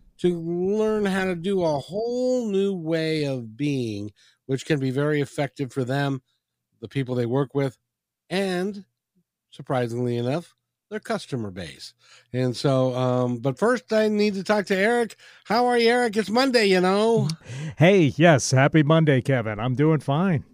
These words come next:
Speaker 1: It's, it's great to be here. And if you're new to, uh, listening to Positive Talk Radio, if you just kinda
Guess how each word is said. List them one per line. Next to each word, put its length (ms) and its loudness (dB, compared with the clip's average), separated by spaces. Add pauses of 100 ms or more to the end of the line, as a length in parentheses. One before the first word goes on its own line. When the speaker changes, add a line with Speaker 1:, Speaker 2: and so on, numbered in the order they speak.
(800)
Speaker 1:
It's, 280 0 (120)
it's 260 0
great 300 0
to 60 -6
be 280 2
here. 380 2
And 220 4
if 240 -2
you're 240 2
new 300 2
to, 420 2
uh, 160 2
listening 360 -2
to 80 -4
Positive 380 -2
Talk 260 -2
Radio, 320 2
if 120 -4
you 100 -6
just 240 -4
kinda 380 -4